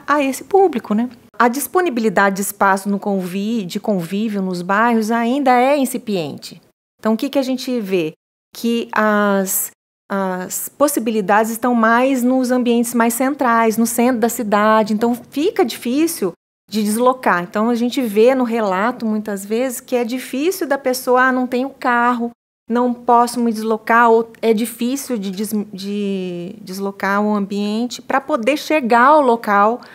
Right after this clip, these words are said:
de fazer a atividade, né?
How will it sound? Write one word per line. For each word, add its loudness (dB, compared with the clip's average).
de -10
fazer 0
a 0
atividade, -2
né? 0